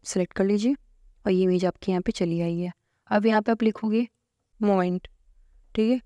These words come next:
इस स्टाइल पे आकर जैसे जैसे आपको कैपिटलाइज कर लेना है, ठीक है, ग्रेट, ठीक है। और यहाँ पे कुछ टेक्स्ट लिख देने हैं और ये हम सजाने वाले हैं माई स्किल्स को।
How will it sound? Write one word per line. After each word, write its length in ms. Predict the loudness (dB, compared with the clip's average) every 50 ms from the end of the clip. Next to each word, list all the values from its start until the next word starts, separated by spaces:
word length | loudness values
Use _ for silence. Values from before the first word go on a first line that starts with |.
| _ _ _ _ _
इस 180 | -2 0 2 2
स्टाइल 340 | 0 2 2 2 2 2 2
पे 120 | 2 2
आकर 180 | 2 2 2 0
जैसे 160 | 0 0 0 0
जैसे 280 | 0 -2 -2 0 0
आपको 360 | 0 0 0 _ -4 -2 -2 -2 -4 _ _ _ -2
कैपिटलाइज 600 | -2 0 0 -2 -2 -2 0 0 0 -2 -4 -2
कर 140 | -2 0
लेना 280 | 2 2 0 0 0 -2
है, 140 | -2 -2 -4 -4 _ -20 -20 _ _ -20 -20 _ _
ठीक 140 | -4 -2 -2
है, 80 | -2 -4 -6 _ _ _ _ _ _ _ _ -20 _ _ _ _ _ _ _ _ _ _ _ _ _ _ _ _ _
ग्रेट, 380 | -6 -4 -2 -2 -2 -2 -6 -12 -20 _ _ _ _ _ _ _ _ _ _ _ _ _ _ _ _
ठीक 120 | 0 2 4
है। 120 | 4 2 0 -4 _ _ _ _
और 120 | 0 2 2
यहाँ 200 | 2 0 0 -2
पे 80 | -2 -2
कुछ 220 | -4 -4 -6 -4 -4
टेक्स्ट 260 | -4 -4 -4 -4 -4
लिख 140 | -4 -6 -2 -2
देने 240 | 0 2 2 2 2
हैं 200 | 2 2 0 0 -2 -2
और 160 | -2 -2 0
ये 180 | 0 0 0 0
हम 180 | 0 0 -2
सजाने 400 | -2 -2 -2 -2 -2 -2 0 0
वाले 200 | 0 0 0 0
हैं 160 | 0 -2 -2 -2
माई 280 | -2 -2 -2 -2 -2 -4
स्किल्स 340 | -6 -6 -4 -4 -4 -4 -4
को। 200 | -6 -6 -6